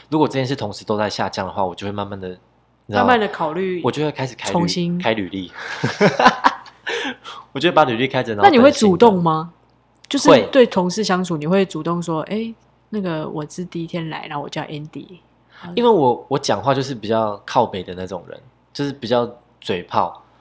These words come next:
Speaker 2: 嗯。
Speaker 1: 然后就是我觉得要跟我的痛调在同个频率的人
Speaker 2: 很少。
Speaker 1: 不是很少，
Speaker 2: <laughs>
Speaker 1: 就是如果你是
Speaker 2: 如果你是那个调调。
Speaker 1: 就会合，然后如果不合的话就真的很不合，因为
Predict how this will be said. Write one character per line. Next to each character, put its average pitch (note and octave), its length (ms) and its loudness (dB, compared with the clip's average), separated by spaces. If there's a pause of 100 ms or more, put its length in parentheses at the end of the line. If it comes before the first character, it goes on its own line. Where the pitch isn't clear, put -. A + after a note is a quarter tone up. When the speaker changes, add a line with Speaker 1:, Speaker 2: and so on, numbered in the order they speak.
Speaker 2:
嗯。 E3+ 180 -8
Speaker 1:
然 A2 120 -2
后 A#2+ 400 2 (1600)
就 E3+ 120 -10
是 F#3 180 -6 (300)
我 B2+ 160 -2
觉 A#2 140 2
得 A#2+ 60 4
要 D#3 120 4
跟 D3+ 160 0
我 B2 100 -2
的 G2 120 -2
痛 A2+ 280 -2
调 G#2 360 0 (200)
在 C3+ 160 -2
同 G2+ 220 -6
个 G2 80 -6
频 F#2+ 220 -12
率 G#2+ 120 -6
的 F2 140 -6
人 F2 220 -10 (240)
Speaker 2:
很 F3+ 160 -4
少。 F3 340 -6 (180)
Speaker 1:
不 B2+ 80 -6
是 F3+ 100 0
很 A#2+ 160 2
少， G#2 280 -2
Speaker 2:
<laughs> - 20 -2
Speaker 1:
就 D#3 80 2
是 D3+ 220 2 (540)
如 E3 120 6
果 D#3+ 160 4
你 G#2+ 100 -2
是 A#2 460 -4 (640)
Speaker 2:
如 B3+ 80 -2
果 B3 120 8
你 G3+ 80 8
是 F3+ 120 -4
那 A3 120 2
个 F#3 120 0
调 F3+ 160 0
调。 E3 300 -6 (200)
Speaker 1:
就 D3+ 120 2
会 C#3 100 2
合， E2 360 -8
然 A#2 100 2
后 D3 100 4
如 D3+ 60 0
果 D3 80 4
不 D3 160 0
合 G2+ 140 -4
的 F#2 60 -2
话 A2+ 100 0
就 A2+ 80 -8
真 A2 120 -6
的 G#2 80 -6
很 F2 120 -10
不 G#2 100 -8
合， G2 160 -4
因 C#3 60 -4
为 D3+ 180 0